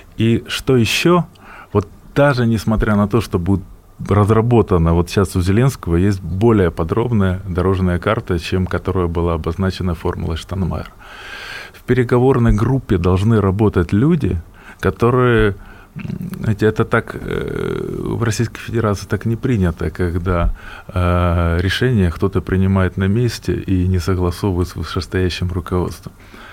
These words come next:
Но для того, чтобы в минском формате проговорить и прорешать все эти вопросы, у людей, которые участвуют в этих переговорах, должны быть полномочия принимать решения на месте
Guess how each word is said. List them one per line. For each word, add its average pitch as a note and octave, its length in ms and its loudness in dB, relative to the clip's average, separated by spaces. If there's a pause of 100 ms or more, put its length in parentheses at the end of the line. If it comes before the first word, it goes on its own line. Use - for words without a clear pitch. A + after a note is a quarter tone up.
(360)
Но G#2+ 320 4 (360)
для G#2+ 180 4
того, A#2+ 280 4
чтобы A2 580 2 (220)
в G2 180 0
минском A#2 440 2
формате G#2+ 640 2
проговорить G#2+ 720 2
и F#2 40 -2
прорешать G2 560 0
все - 140 -2
эти F#2 160 0
вопросы, G2 520 -2
у A2 140 2
людей, B2 380 2
которые G2 380 0
участвуют F#2+ 680 0
в G2 40 0
этих F#2+ 240 0
переговорах, G2 640 0
должны B2+ 360 4
быть A2 220 2
полномочия G#2 720 2
принимать G#2+ 480 2
решения A2 420 0
на G2+ 120 2
месте G#2+ 400 0